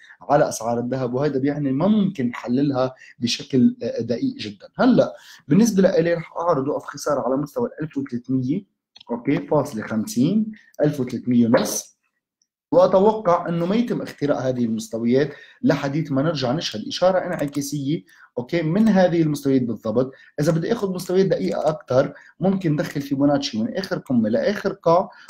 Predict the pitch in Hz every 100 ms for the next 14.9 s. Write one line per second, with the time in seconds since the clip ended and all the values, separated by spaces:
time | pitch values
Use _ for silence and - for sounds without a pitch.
0 | - 190 226 202 147 190 196 165 156 165
1 | - 127 - - 170 160 147 151 147 147
2 | - - 127 120 123 123 120 107 110 143
3 | 143 110 - _ _ 196 185 165 143 143
4 | 143 - 156 151 139 139 139 120 175 190
5 | 170 - - 131 147 190 190 - _ 220
6 | 233 233 190 180 160 156 156 143 139 131
7 | 131 123 110 107 110 113 139 160 185 -
8 | - 170 151 107 123 156 175 156 - 98
9 | - - _ 117 160 165 117 131 135 139
10 | 156 165 - - - 139 135 143 - -
11 | 127 117 123 156 120 98 110 95 - _
12 | _ _ - 131 170 226 226 208 196 185
13 | 185 156 156 147 170 143 113 123 - -
14 | 151 160 147 117 107 110 143 170 -